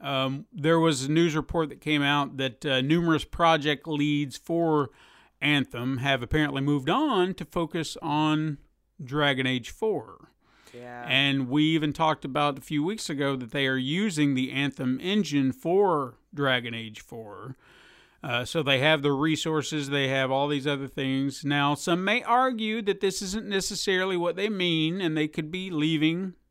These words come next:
Speaker 1: the game in very capable hands to continue.
Speaker 2: Mm-hmm.
Speaker 1: Um,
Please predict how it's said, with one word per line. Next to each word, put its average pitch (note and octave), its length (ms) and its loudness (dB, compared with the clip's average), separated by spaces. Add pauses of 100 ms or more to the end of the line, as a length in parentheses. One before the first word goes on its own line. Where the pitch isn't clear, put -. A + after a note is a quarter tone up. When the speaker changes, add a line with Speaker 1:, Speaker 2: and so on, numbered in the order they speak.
Speaker 1:
the D3+ 120 -2
game D3+ 320 4
in E3+ 100 -2
very C3 240 0
capable D3+ 540 -2
hands D#3+ 400 2
to G#3 100 -8
continue. D#3 800 -2 (640)
Speaker 2:
Mm-hmm. D3 160 -14
Speaker 1:
Um, C3+ 500 -2